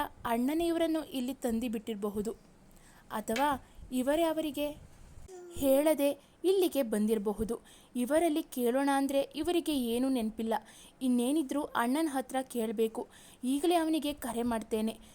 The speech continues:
ಶೈಲಜಾ ಸುಧೀರನಿಗೆ ಫೋನ್ ಮಾಡುತ್ತಾಳೆ. ಫೋನ್ ರಿಸೀವ್ ಮಾಡುತ್ತಲೇ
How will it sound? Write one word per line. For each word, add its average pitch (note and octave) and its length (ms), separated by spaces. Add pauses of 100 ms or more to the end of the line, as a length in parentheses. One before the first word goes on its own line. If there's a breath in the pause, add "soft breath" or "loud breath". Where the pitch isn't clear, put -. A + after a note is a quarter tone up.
(180 soft breath)
ಶೈಲಜಾ C4 640 (160 soft breath)
ಸುಧೀರನಿಗೆ D4+ 680
ಫೋನ್ B3 320
ಮಾಡುತ್ತಾಳೆ. G#3+ 580 (340 soft breath)
ಫೋನ್ E4 300
ರಿಸೀವ್ D4 280
ಮಾಡುತ್ತಲೇ B3+ 640